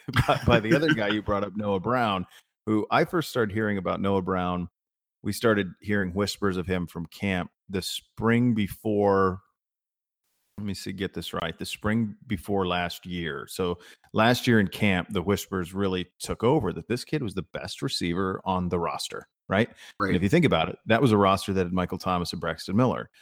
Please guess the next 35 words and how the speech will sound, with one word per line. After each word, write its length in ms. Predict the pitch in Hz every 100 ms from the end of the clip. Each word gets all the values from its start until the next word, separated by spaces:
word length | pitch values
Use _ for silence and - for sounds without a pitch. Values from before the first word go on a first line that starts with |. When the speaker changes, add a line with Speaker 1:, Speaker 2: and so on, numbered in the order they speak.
| _ _
Speaker 1:
But 120 | -
all 220 | - 101 131
of 80 |
the 80 | 127
whispers 460 | 120 117 - 90 85
were 160 | 90 90
that 120 | 92
Noah 240 | 92 90
Brown 260 | 87 87 85
was 120 | 82
the 80 | 80
best 240 | 82 -
receiver 320 | 85 85 78 -
on 60 |
the 60 | -
roster. 320 | - - -
You 60 | -
talk 240 | 95 92
to 60 | -
people 220 | 90 -
around 120 | 85
the 60 | 82
program, 360 | - 104 98 92
like, 160 | 82
"Yeah, 140 | 80 85
wait 180 | 90 95
till 60 |
you 20 | 101
see 100 | 87
this 180 | 85 -
Noah 160 | 87
Brown 280 | 78 80 80
kid, 180 | - -
this 160 | 90
kid." 220 | - 80